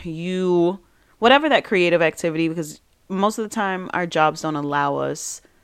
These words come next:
to be super creative. So if you are a creative person and you haven't had the opportunity to sit down and engage in that, do that because that feeds your soul.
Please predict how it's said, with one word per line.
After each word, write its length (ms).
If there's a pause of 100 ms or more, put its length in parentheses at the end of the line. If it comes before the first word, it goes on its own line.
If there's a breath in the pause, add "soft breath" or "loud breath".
(340 soft breath)
to 180
be 140
super 380
creative. 500
So 180
if 120
you 240
are 180
a 60
creative 480
person 340
and 140
you 80
haven't 320
had 220
the 120
opportunity 640
to 420 (460 soft breath)
sit 300
down 220
and 100
engage 420
in 120
that, 300 (380 soft breath)
do 160
that 300
because 280
that 200
feeds 260
your 100
soul. 380